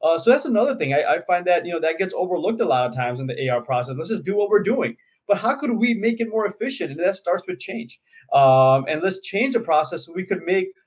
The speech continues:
a better process, not only for us, but our customers too. We're not, we're not, we're not fighting or, or, or running after dollar amounts. We're running after bigger size invoices, right? That makes more sense for us, essentially.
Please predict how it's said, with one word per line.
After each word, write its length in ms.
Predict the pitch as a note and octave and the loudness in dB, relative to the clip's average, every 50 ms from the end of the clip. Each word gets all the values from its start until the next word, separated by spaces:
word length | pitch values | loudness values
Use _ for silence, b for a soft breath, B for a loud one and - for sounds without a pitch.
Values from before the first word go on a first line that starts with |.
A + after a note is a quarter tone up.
| _ - | _ -6
a 60 | E3 | -6
better 340 | C#3+ C3 - D#3+ F#3 A#3 A3+ | -4 0 4 4 6 6 4
process, 340 | - - D#3+ D#3 D3+ D3+ D3+ | 4 4 2 2 0 -2 -4
not 160 | D#3 E3 E3 F#3+ | -4 -2 -2 -2
only 180 | G3 F#3+ F#3 | -2 -4 -6
for 180 | F#3 - E3+ E3+ | -6 -4 0 0
us, 160 | F3 F#3 F3+ | 0 0 0
but 60 | - D#3 | -2 -2
our 180 | D3+ D#3 D3+ | -2 -2 -2
customers 460 | D#3 E3 E3 E3 - D#3+ D3+ C#3 C3+ | -2 -6 -6 -8 -8 -12 -12 -12 -12
too. 140 | - - - | -10 -12 -10
We're 100 | B2 D3 | -6 -2
not, 160 | E3+ F#3 F3+ F3+ - _ _ _ _ | 0 0 0 -2 -6 _ _ _ _
we're 80 | - D3 | -2 4
not, 180 | E3+ F3+ F3+ - _ - | 4 4 4 2 _ -12
we're 100 | D3+ D3+ | -6 -4
not 220 | D#3+ D#3+ D3+ - C3 - _ _ _ - | -2 -2 -4 -6 -10 -20 _ _ _ 0
fighting 400 | D3 D#3 F3 F#3 F3 D#3+ D3 C#3+ | 2 2 4 2 0 0 0 -2
or, 160 | C#3 C#3+ C3+ | -2 -2 0
or, 260 | C3 C#3 C#3 C#3 C3+ | 0 -2 -2 -2 -2
or 140 | - - C3+ | -4 -2 2
running 340 | C3+ D3+ E3 F#3 G3 F3 D#3 | 4 4 4 4 4 4 4
after 260 | D3+ C#3+ C3 - C3+ | 4 4 2 -2 -4
dollar 380 | B2+ C#3 D3 F3 A3 G#3 E3 | 2 4 4 6 6 6 4
amounts. 320 | D3+ C#3 C#3 C3+ C#3 C3 D3+ | 4 2 2 0 0 0 -4
We're 80 | E3+ | -8
running 220 | E3 F3 F3 F3+ F3 | -8 -6 -4 -2 0
after 220 | F3 F3+ F3+ F#3 | 0 0 0 -2
bigger 300 | D#3+ E3+ F#3 G3 G3+ F#3+ - | -2 0 2 2 2 0 -2
size 280 | - F#3 E3+ F3 E3 | -2 -2 -2 -2 -4
invoices, 420 | F3 F#3 D#3+ A#2 A2+ - - - - G#2+ | -6 -10 -10 -10 -12 -14 -14 -18 -10 -6
right? 160 | A2 B2+ - - b b b b b | -6 -6 -6 -8 b b b b b
That 120 | D3+ C#3+ D3 | -4 -2 -2
makes 180 | D3+ C3+ C3+ | -4 -6 -6
more 120 | C#3 C3+ C3 | -4 -6 -6
sense 240 | C3 C#3 C3+ C3+ - | -4 -4 -6 -6 -6
for 160 | - G#2+ F#2 | -6 -6 -6
us, 220 | F2+ - - - - | -6 -8 -14 -20 -20
essentially. 580 | B2 - - A2+ A2+ A2+ A#2 G2+ G2 G2 G2 _ | -14 -8 -6 -6 -6 -6 -10 -12 -12 -12 -14 _